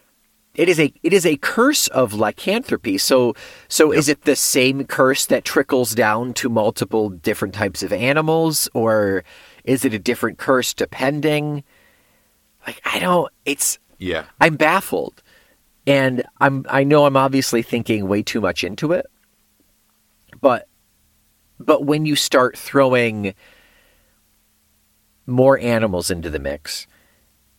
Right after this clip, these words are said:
Speaker 1: and you, you still acknowledge that it's a curse, there, I, I just want, I just want a little more explanation, you know?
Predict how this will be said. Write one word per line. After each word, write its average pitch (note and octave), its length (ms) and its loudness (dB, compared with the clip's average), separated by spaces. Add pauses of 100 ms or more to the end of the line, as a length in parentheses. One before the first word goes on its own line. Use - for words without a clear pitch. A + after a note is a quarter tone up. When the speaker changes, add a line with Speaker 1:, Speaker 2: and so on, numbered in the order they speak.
Speaker 1:
and B2+ 240 0
you, B2 240 2
you B2 200 -2
still D3+ 360 2
acknowledge A#2 600 2
that G2+ 160 2
it's F#2+ 160 -2
a F#2+ 80 -2
curse, - 840 -2 (1600)
there, C3+ 340 0 (320)
I, - 220 -8
I D3+ 120 0
just D3+ 160 -4
want, C#3+ 260 4
I C#3+ 100 2
just C#3+ 200 -4
want C3+ 160 2
a C3 40 2
little B2+ 240 2
more A#2 160 2
explanation, G2 880 -4 (140)
you F#2+ 120 -10
know? D#2 320 -6